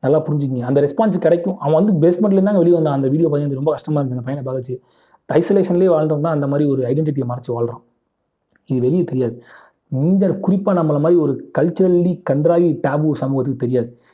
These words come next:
ஏன்னா நம்ம மென்டல் ஹெல்த்னா நம்மளை பொறுத்த வரைக்கும் பைத்தியம் அப்படின்னு பேர் வச்சு அவனை மனித ஆஸ்பத்திரி சேர்ப்போம். சட்டையை பிச்சுட்டு ஓடுனா தான் மென்டல், மென்டல் ஹெல்த் இருக்கிற ப்ராப்ளம். அது வரையும் அவனை மென்டல் ஹெல்த்னு சொல்ல மாட்டான். நடிக்காதன்றுவான். "ம-, மச்சான், I am so much into depression-டா, டேய், எனக்கு வந்து இதெல்லாம்,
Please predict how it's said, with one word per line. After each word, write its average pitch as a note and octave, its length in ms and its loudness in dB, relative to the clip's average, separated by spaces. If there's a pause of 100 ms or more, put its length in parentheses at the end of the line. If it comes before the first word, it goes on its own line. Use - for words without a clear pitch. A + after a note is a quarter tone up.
(100)
ஏன்னா C#3+ 140 -2
நம்ம C3 300 -2
மென்டல் D#3 40 2
ஹெல்த்னா F3 560 4
நம்மளை D#3 80 2
பொறுத்த D3 180 4
வரைக்கும் D3+ 300 -2
பைத்தியம் D3+ 500 -2 (300)
அப்படின்னு D3 220 0
பேர் D3+ 180 0
வச்சு C#3+ 220 0
அவனை C#3+ 160 -2
மனித D#3 220 0
ஆஸ்பத்திரி B2+ 380 -4
சேர்ப்போம். - 120 -14 (220)
சட்டையை - 380 0
பிச்சுட்டு D#3+ 180 -2
ஓடுனா C3+ 220 -2
தான் C#3 240 -2
மென்டல், B2+ 420 -4 (220)
மென்டல் C#3+ 240 2
ஹெல்த் C#3 160 -2
இருக்கிற C3 240 -4
ப்ராப்ளம். B2 340 -6 (280)
அது C#3 120 0
வரையும் C#3 240 2
அவனை C3 200 -2
மென்டல் C#3+ 200 0
ஹெல்த்னு C3+ 160 -4
சொல்ல B2 200 -6
மாட்டான். A#2+ 320 -8 (400)
நடிக்காதன்றுவான். D3+ 720 0 (640)
"ம-, D3 100 -12
மச்சான், C3 420 -6
I A#2+ 60 -6
am A2+ 80 -6
so E3+ 380 -14
much D3 240 -6
into C#3 300 -2
depression-டா, B2+ 520 -6
டேய், A#2+ 200 -6
எனக்கு A#2 220 -12
வந்து C#3+ 180 -12
இதெல்லாம், C3+ 300 -16